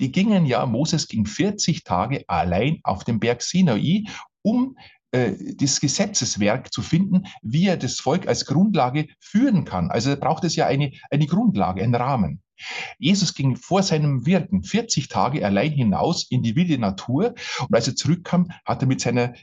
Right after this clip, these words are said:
Mission, mit seiner Predigt begonnen. Insofern ist für mich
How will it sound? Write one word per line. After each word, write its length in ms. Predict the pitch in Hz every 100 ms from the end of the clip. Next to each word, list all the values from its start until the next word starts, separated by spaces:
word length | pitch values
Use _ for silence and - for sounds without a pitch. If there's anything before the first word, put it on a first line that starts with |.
| _ -
Mission, 580 | 135 135 - 139 214
mit 140 | 151 -
seiner 200 | 113 110
Predigt 480 | - 143 190 156 -
begonnen. 600 | 107 - 123 165 214 - -
Insofern 580 | 208 214 175 - 143 165
ist 200 | 143 -
für 80 | 131
mich 260 | 165 -